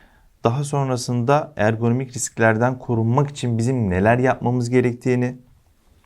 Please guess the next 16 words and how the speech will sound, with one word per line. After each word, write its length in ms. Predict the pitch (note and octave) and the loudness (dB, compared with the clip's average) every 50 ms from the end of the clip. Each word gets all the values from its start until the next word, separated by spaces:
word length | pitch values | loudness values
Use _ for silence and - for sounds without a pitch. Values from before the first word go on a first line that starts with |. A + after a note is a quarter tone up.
| - - _ _ _ _ _ - - - - _ _ - | -20 -20 _ _ _ _ _ -20 -20 -20 -20 _ _ -4
ve 300 | G2 G2+ A#2 A#2+ A#2+ A#2 - - - - - | 0 4 4 4 4 2 -4 -14 -20 -6 0
ergonomi 560 | G2 G2+ G#2+ G#2 G#2 A2 A2 A2+ C3+ C#3+ C#3+ | 2 4 4 4 2 2 0 0 0 -2 -2
konusunda 500 | - A#2+ A2 G#2 G2 - - G2+ F#2 F#2 | -2 0 0 0 0 -2 -2 -2 0 0
yapılan 500 | F2 F2 F#2+ F#2 F#2 G#2 G2 F2+ D#2+ D#2 E2 - - | 2 2 2 0 0 0 0 0 0 -2 -6 -10 -18
hatalar 680 | _ - - F2+ E2+ A2+ A#2 B2 C3 C#3 D3+ D#3 D3 - - _ _ _ _ _ - | _ -6 -6 -4 -2 2 2 2 4 2 2 0 -2 -6 -12 _ _ _ _ _ 0
ve 220 | A2+ A2+ G2+ F#2 | 2 2 2 2
bunun 280 | G2+ A2 A#2+ B2+ C3 B2+ | 0 0 2 0 0 -2
sonucunda 460 | B2+ - A#2+ A2 G2+ G2 F#2 F2+ F2 | -2 -2 0 0 0 -2 -2 -4 -2
oluşabilecek 840 | - F#2+ G2+ G2+ - - G2+ F#2+ G2 G2 F#2 G2 B2+ C#3 C#3 - - - - _ _ _ | -2 0 -2 -2 -2 -2 -4 -2 -2 -2 -2 -2 -2 -4 -4 -8 -16 -20 -20 _ _ _
sonuçları 840 | - - - - - - - - A2 G#2 G#2 G2 - - G#2 G#2+ | -18 -14 -14 -14 -14 -12 -4 0 2 2 2 2 2 0 2 2
gördük. 480 | G#2+ A2 A2 G#2+ G#2+ A2 A2+ - - _ _ _ _ _ _ _ _ - | 4 4 2 2 0 -2 -8 -12 -16 _ _ _ _ _ _ _ _ -6
Ve 320 | G2+ G2+ A2+ A#2+ - C#3+ - - - - _ _ _ _ _ _ _ _ - | -2 0 2 2 0 0 -4 -14 -20 -20 _ _ _ _ _ _ _ _ -2
en 140 | - C#3+ C#3 | 0 0 0
sonunda 540 | B2+ - - F2+ D#2+ D2+ D2 C#2+ C#2+ C#2+ D2 | 0 0 -2 -4 -2 -2 -4 -4 -4 -4 -4
da 100 | D2 D2 | -4 -6
aslında 600 | D2+ - - - D#2 D#2 F2 A#2+ C3 C#3 C#3 | -6 -8 -10 -8 -6 -4 0 0 0 0 -2